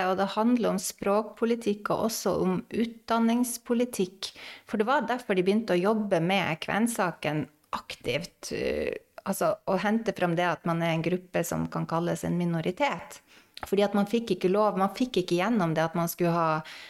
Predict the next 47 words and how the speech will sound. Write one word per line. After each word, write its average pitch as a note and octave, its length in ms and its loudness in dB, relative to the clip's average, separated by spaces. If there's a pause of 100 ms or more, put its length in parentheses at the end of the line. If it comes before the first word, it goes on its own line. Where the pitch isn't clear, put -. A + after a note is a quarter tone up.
(100)
ha F3+ 180 -2
finsk G#3+ 460 0
i F3+ 60 -2
skolen. G3+ 480 0 (880)
Så - 240 -2 (140)
det F#3 120 -2
var A3+ 80 0
ikke A#3 140 0
noe A#3 100 6
mulighet B3 400 2
for - 160 -2
det. F3 120 -2 (220)
Det A3 120 -8
var A3 100 0
ingen, G#3 240 0 (240)
man A3+ 140 2
fikk A#3 180 -2
ikke F3+ 240 0
hø-, G3+ 160 0
gehør. G3 400 2
Det F#3 80 0
var G#3+ 140 2
liksom, D#3+ 180 -2
ja, E3 220 2
ja, F3+ 120 2
det D#3 140 -6
kan A#3+ 180 2
hende G3 220 2
det E3+ 160 0
kunne F3 160 2
vært D#3+ 160 0
fint, - 480 -4
men, E3 300 -2
eh, - 180 -6 (680)
men G#3 120 4
det A3 100 2
ble A3+ 200 2
aldri G#3+ 320 0
noe F#3 180 2
ut F#3 120 -8
av. G3 280 2
Så - 160 -2
når F#3+ 140 4
man G3+ 160 2
fikk A3 180 0
den F#3 160 2
minoritets, F#3 800 0